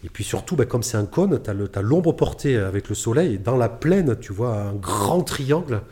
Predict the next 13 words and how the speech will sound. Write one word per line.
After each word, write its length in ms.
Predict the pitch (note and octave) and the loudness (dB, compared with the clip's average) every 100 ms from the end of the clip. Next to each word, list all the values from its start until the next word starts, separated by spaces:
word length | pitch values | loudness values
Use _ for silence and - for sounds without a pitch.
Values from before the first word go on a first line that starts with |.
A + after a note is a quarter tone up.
| - - | -18 -20
qui 160 | - - | -20 -16
s'étale 400 | - G#2 - A#2+ | -10 -10 -8 -10
sur 140 | G#2+ | -8
des 100 | G2 | -8
kilomètres. 560 | F2 - G2 A#2+ D#3+ - - - - - - | -10 -8 -8 -8 -10 -16 -20 -20 -20 -20 -16
Donc 120 | F#2+ | -12
ça 100 | E2+ | -10
c'est 140 | G#2+ F2+ | -10 -10
magnifique. 420 | F2+ F2+ D#3+ - | -10 -10 -12 -10
Et 20 | |
puis 120 | - | -8
après 180 | G2 B2+ | -4 0
le, 200 | A2+ G2+ | 0 -2